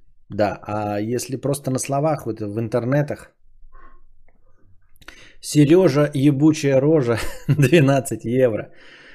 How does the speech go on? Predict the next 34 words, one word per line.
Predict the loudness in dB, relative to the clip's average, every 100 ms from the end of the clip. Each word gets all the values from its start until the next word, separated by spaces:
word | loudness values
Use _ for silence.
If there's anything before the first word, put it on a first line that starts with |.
| _ -2
«Привет, | 0 2 0 0
Константин. | -4 -4 -4 -4 -2 -4 -4 -8
Взял | -8 -2 2 2
себе | 2 0 2
на | 2 2
днях | 2 0 0
новый | 0 2 4 4
MacBook | 2 0 0 0 -2 0
Pro | 2 2
тринадцать | 2 2 2 0 -2 -4 -10 -12 _ _ _
на | -4 -2 -2
чипе | -2 -2 0 -2 0
М | -2 0
один. | 0 -2 -2 -2 -2 -12 _ _ _
И | -8
какой | -2 -4 0 2 2
же | 2
он | 0 0
охуенный. | -4 -2 0 2 0 -2 -8 -16 -20 _ _ _ _
Все | -10 0 2
не | 4
мог-, | 2 0 -4 -10
все | 2 2
не | 4
могу | 0 0 0
говорить. | 2 2 2 -4
Все, | 0 2
давайте, | 2 0 -2
пока. | -6 -6 -4 -8
Хэштег | -8 -10 -10 -10
Ауди». | -12 -12 -14 -20 _ -20 -20 -20 0
Я | 4 4
вот | 2
думаю, | 2 2 0